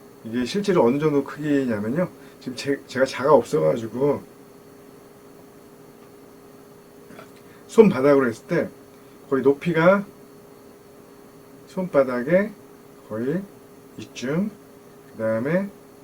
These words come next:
음, 손바닥, 손바닥에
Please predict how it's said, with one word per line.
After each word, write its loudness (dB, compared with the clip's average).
음, -16
손바닥, -2
손바닥에 -2